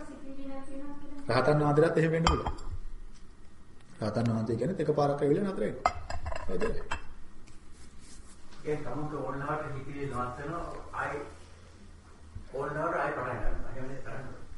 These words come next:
Speaker 2: හ්ම්, එහෙම බෑ.
Speaker 3: ඕ-, ඕන වෙනවා නේද?
Speaker 2: එහෙම කිව්වට ඔක හරියට තේරෙන්නේ නැහැ. ඒකට හේතු ගොඩක් තියෙනවා. හරිද? ඒක නතර වෙන්නයි ඕන. හරි? වැඩේ නතර වෙන්නයි ඕනි. ඒක එක මොහොතක නතර වෙනවා.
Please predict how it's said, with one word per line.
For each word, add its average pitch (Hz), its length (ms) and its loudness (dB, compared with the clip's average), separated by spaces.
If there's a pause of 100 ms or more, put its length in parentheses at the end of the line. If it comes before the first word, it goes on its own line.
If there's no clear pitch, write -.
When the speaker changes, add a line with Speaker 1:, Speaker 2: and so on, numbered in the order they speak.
(360)
Speaker 2:
හ්ම්, 95 380 -2
එහෙම 123 240 0
බෑ. 113 200 8
Speaker 3:
ඕ-, - 160 6
ඕන 165 160 8
වෙනවා - 320 2
නේද? - 180 0
Speaker 2:
එහෙම 127 220 2
කිව්වට 131 260 6
ඔක 110 140 0
හරියට 117 280 0
තේරෙන්නේ 113 440 2
නැහැ. - 420 0 (1300)
ඒකට 120 240 4
හේතු 120 260 4
ගොඩක් 117 300 4
තියෙනවා. - 340 4 (1040)
හරිද? 143 180 10 (1040)
ඒක 165 180 12
නතර 175 380 10
වෙන්නයි 190 480 12
ඕන. 165 200 12 (760)
හරි? 147 200 4 (760)
වැඩේ 143 280 10
නතර 139 280 8
වෙන්නයි 156 440 12
ඕනි. 185 280 10 (420)
ඒක 151 180 10
එක 156 180 12
මොහොතක 175 400 6
නතර 139 340 8
වෙනවා. 151 460 10